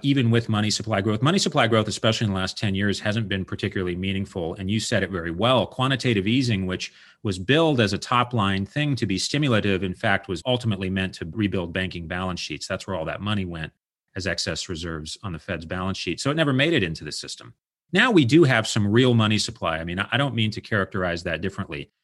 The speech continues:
These stimulus payments went directly into the pockets of Americans, and in the s-, same feature in many other countries. That's real new money. That's a real thing. It's just a matter of whether or not it's sustainable. And as I was saying earlier, and as you said, history rhymes but never exactly repeats.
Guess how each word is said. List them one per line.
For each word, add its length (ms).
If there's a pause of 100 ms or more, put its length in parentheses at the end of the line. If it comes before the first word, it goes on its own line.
(160)
These 200
stimulus 400
payments 420
went 160
directly 500
into 140
the 80
pockets 480
of 100
Americans, 640
and 220
in 80
the 80
s-, 120 (100)
same 340
feature 320
in 80
many 200
other 160
countries. 480 (280)
That's 200
real 360
new 240
money. 440
That's 180
a 40
real 240
thing. 480 (400)
It's 100
just 200
a 40
matter 380
of 160
whether 240
or 60
not 180
it's 140
sustainable. 760
And 220 (500)
as 120
I 40
was 140
saying 240
earlier, 460 (160)
and 200
as 140
you 100
said, 340
history 420
rhymes 440
but 140
never 220
exactly 460
repeats. 640